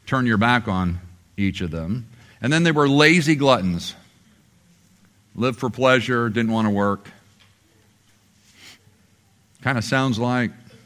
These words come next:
the United States a little bit. <laughs> I, you know, I, I, the more I was reading about them, I thought, "Yeah, I don't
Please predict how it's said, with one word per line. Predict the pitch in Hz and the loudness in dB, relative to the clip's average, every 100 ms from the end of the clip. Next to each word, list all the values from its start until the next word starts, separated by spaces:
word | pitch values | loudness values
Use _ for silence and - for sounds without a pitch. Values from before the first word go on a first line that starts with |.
| _ _ - | _ _ -12
the | 95 | -4
United | 120 127 113 | -2 -2 -2
States | - 160 110 101 | 0 0 -2 -4
a | |
little | 98 90 | -2 0
bit. | 101 - | -2 -2
<laughs> | 147 - - 180 - - - - - 113 - - - - 95 - | -2 -2 -6 -2 0 -2 -10 -20 -12 -10 -10 -16 -20 -14 -12 -10
I, | - 110 101 - - - - | -2 0 0 -2 -12 -20 -8
you | 127 139 | 2 4
know, | 160 170 | 6 4
I, | 135 143 139 131 120 120 | 6 8 8 4 -2 -8
I, | |
the | 127 127 | -2 0
more | 139 165 160 | 2 4 6
I | |
was | 151 135 | 6 4
reading | 160 180 170 151 | 4 6 6 4
about | 139 131 143 151 | 2 2 2 0
them, | 156 165 | -2 0
I | 156 | 0
thought, | 135 139 127 - - _ - | 2 4 2 -2 -20 _ -10
"Yeah, | 156 240 247 - | -6 -6 -8 -8
I | 175 | -6
don't | 165 | -6